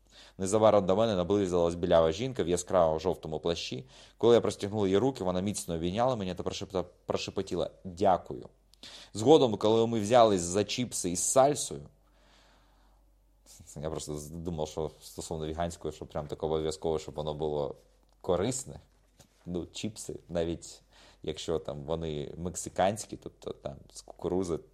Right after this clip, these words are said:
це таке собі все одно. Сідней розповіла мені, як змінилось її особисте життя. Наступного, після нашої з вами розмови дня, я просто не могла виконати з голови те, що назвала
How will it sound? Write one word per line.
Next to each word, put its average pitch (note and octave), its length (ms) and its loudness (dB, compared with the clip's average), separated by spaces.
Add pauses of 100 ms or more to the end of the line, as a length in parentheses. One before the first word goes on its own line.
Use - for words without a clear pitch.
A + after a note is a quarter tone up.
це - 160 -6
таке F2+ 260 0
собі D2 240 -6
все - 180 -8
одно. C#2 280 -10 (1200)
Сідней B2 340 0
розповіла G2+ 440 6
мені, F2 280 -2
як F#2 200 4
змінилось F2+ 880 -4
її E2 140 -4
особисте E2+ 580 -4
життя. F2 440 -8 (1600)
Наступного, D#3+ 880 6
після E3 440 0
нашої B2 600 4
з G2 80 -4
вами A#2 360 6
розмови G2+ 720 2 (680)
дня, B2 580 -4
я G2+ 140 4
просто C#3 340 -2
не A#2 80 -4
могла A#2+ 240 2
виконати B2+ 460 -2
з F#2+ 60 -6
голови A#2+ 260 2
те, D#3+ 240 -2
що - 180 -6
назвала B2 680 0